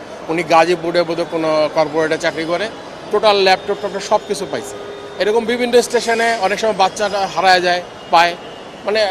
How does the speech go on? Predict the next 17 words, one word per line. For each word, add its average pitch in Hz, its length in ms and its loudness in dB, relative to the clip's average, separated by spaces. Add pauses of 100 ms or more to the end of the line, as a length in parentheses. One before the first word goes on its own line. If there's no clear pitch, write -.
(160)
এটা 208 420 6 (100)
করাতে 208 320 2
কিন্তু 226 240 -2
অনেক 214 440 2 (180)
উপকার 202 320 2
হয়েছে 135 180 -8
মানুষের, 117 320 -8
কারণ 165 160 2
আমাদের 180 360 2
হেল্প 175 240 -2
ডেস্কের 196 280 -4
সাথে 196 280 0
এটা 185 320 -2 (340)
lost 147 240 -2
and 175 140 0 (100)
found, 156 400 2
এটা 143 240 2